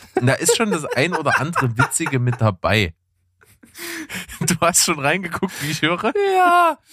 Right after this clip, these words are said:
Speaker 2: Oh, der beste Witz von <laughs> Mister Bean macht Ferien ist schon wirklich klasse.
Speaker 1: Ja, möchtest du ihn rezitieren?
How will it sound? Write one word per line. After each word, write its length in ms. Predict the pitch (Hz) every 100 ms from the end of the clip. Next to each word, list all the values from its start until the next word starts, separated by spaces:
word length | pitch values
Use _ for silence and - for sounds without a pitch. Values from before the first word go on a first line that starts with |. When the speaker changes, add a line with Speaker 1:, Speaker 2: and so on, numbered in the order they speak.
| - _
Speaker 2:
Oh, 240 | 175 180 180
der 120 | 170
beste 400 | 156 185 - 165
Witz 200 | 180 -
von 240 | 175 165 160
<laughs> 380 | 127 202 160
Mister 420 | 220 190 - 170 147
Bean 260 | 165 185
macht 240 | 165 160 -
Ferien 500 | 165 165 175 147 139
ist 220 | - -
schon 240 | 151 143
wirklich 280 | 147 160 147
klasse. 460 | - 147 151 131 - _ _ _ _ _ _ _ _ _ _ _ _ - 120
Speaker 1:
Ja, 140 | 123 110
möchtest 400 | 165 - 180 156
du 40 |
ihn 120 | 143
rezitieren? 640 | 139 147 135 - 123 101